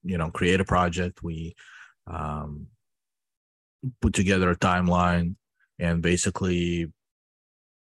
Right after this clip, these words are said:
start the rollout process, I guess, as part of that project. Um, I mean, it's, once we d-,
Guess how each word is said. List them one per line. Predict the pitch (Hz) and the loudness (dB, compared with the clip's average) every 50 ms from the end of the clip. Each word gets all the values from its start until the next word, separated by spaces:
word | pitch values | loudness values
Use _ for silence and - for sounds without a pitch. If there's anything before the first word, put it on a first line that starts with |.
| _ _ _ _ _ _ _ _ _ _ _ _ _ _ _ _ _ - | _ _ _ _ _ _ _ _ _ _ _ _ _ _ _ _ _ -16
start | 127 - - - 101 95 95 90 | -14 -10 -4 -2 0 0 0 0
the | 85 | 0
rollout | 87 85 90 101 104 101 85 80 80 - | -2 -2 0 0 0 0 -2 -2 -4 -4
process, | - 82 80 80 80 - 82 78 82 90 - - - - | -4 -4 -2 -4 -4 -8 -10 -10 -12 -12 -14 -16 -14 -10
I | 76 85 | -6 -4
guess, | 87 85 80 - | -4 -2 -2 -4
as | 80 - | -4 -4
part | - - 85 85 82 | -2 0 0 0 0
of | 80 | 0
that | 76 78 143 - | -2 -4 -6 -4
project. | - 175 147 151 160 - - - 196 - _ _ _ _ _ _ _ - | -2 -2 -2 -2 -4 -8 -10 -12 -14 -14 _ _ _ _ _ _ _ -12
Um, | 82 85 85 82 82 80 80 80 78 78 80 - _ _ _ _ _ _ _ _ _ _ _ _ _ _ _ _ _ _ _ _ _ _ - | -8 -6 -4 -4 -4 -4 -6 -6 -8 -10 -12 -16 _ _ _ _ _ _ _ _ _ _ _ _ _ _ _ _ _ _ _ _ _ _ -4
I | 87 | -2
mean, | 87 87 85 | 0 0 0
it's, | 82 85 85 - - - - - - - _ - | 0 -2 -2 -4 -6 -6 -6 -8 -10 -12 _ -2
once | 104 107 120 131 143 127 - | 0 2 4 4 4 2 2
we | 120 123 107 | 2 2 2
d-, | 92 104 | 2 0